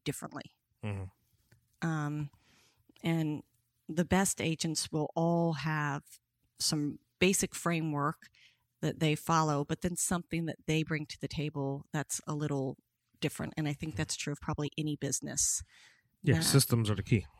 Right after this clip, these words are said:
Speaker 1: Mm-hmm.
Speaker 2: Yeah, it's funny that, that you brought up not only systems, but, you know, following people that have done it before you. So are you a big believer in going to workshops, master classes?
Speaker 1: Um, I am. And that's one of the great things about being part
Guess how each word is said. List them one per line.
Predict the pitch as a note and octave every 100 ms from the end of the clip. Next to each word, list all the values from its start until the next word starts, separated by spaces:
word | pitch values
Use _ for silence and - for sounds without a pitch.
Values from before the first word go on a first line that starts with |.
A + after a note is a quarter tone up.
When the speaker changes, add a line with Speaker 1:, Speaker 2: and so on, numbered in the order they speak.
| - F3
Speaker 1:
Mm-hmm. | - F3+ E3 - - _ _ _ - - - - -
Speaker 2:
Yeah, | B2
it's | A#2
funny | - F3
that, | C#3+ B2
that | B2 A#2
you | A2+
brought | G#2 A#2 A2+
up | G#2+ -
not | A2+ A#2
only | A2 G#2
systems, | A#2+ A2 G#2+ G2+ G2
but, | G2+ G2 -
you | G#2
know, | G2 F#2 F2+ _ _ _
following | - - A#2 A2 G#2+
people | G2 G#2 G2
that | F#2+
have | F#2+ F2+
done | G2+ G2 G2
it |
before | F#2+ - G#2 F#2
you. | F2+
So | - G2+
are | G2+
you | A2 A2
a |
big | G2 G#2+ F#2+
believer | G2+ G#2+ G2 G2+
in | G2 F#2+
going | G2 G2
to | G2+
workshops, | G2 G2 - G2 F#2 - -
master | F#2 F#2+ - F#2
classes? | G2 F#2+ F#2+ - F#2+ F2+ F2+ - _ _ _ - - - - _ -
Speaker 1:
Um, | A3 G3+ -
I | G#3 G#3 -
am. | A3 D#3+ D3+
And | F3
that's | G3 - -
one | G#3+ B3
of | C4+
the | F#3
great | - F3+ F3+ -
things | F#3+ D#3+ -
about | D#3 D3 -
being | G3 G#3 G#3 G3+
part | - E3 D#3